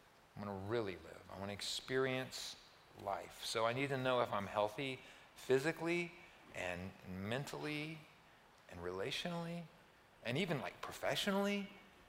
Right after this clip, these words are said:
and financially, but especially spiritually. Because more than all those other things,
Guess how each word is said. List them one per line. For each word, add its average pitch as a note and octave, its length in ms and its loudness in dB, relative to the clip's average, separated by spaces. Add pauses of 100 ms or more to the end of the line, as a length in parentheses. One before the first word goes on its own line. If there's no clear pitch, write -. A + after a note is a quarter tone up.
(240)
and F#2 220 -4
financially, F3+ 880 0 (840)
but G#2 140 6
especially F#2 1040 -2 (640)
spiritually. - 880 -6 (1300)
Because G2+ 300 -4
more A2+ 220 4
than G#2+ 120 0
all A#2 220 0
those A2 180 -2
other F#2+ 200 0
things, F#2 540 -6